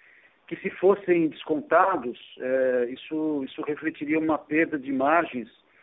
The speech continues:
na comparação com dezenove. Isso apesar de todo o esforço de controle de custos e despesas que empreendemos no período da crise recente. O ebitda ajustado do segundo trimestre foi de trinta e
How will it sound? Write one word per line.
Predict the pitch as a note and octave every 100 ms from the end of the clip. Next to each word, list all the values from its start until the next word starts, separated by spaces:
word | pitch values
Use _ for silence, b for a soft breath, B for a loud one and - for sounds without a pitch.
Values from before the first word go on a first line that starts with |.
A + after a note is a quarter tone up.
| b b
na | C#3
comparação | - C#3+ D3+ D3 D3 D#3
com | C#3+ D#3
dezenove. | C3+ F3 D#3 C3+ B2+ - _ _ b b b b -
Isso | C#3+ - F3 F3+
apesar | F3 D#3+ D#3+ D#3+
de | - _
todo | - G#3 G#3 G3
o |
esforço | - - D3+ E3+ E3+ - E3
de | D3+
controle | D#3 C#3+ C#3+ D3+ C3
de | C3+
custos | - E3+ F#3+ - F#3
e | F3
despesas | F#3 - D#3 D3 A2+ - _ _ b b b b _
que | C#3 C#3+
empreendemos | C#3 D3 C#3+ B2+ C#3+ D3 B2+
no | C#3+ C#3+ C#3 -
período | C#3 B2+ C3+ C3+
da | C3 C3+ C3 -
crise | - C3+ A#2
recente. | A#2+ C3+ A#2 G2+ - - _ _ _ _ _ _ _ _ _ _ _ B B B B -
O | D#3
ebitda | D3 F3 D#3+ D#3+
ajustado | D#3+ D#3 - - D3+ D3 C#3
do | C3+ -
segundo | C#3 C#3+ C#3
trimestre | - B2+ C3+ E3+ E3+ F3+
foi | - D3 C#3
de | C3
trinta | - F3+ G3+
e | F#3+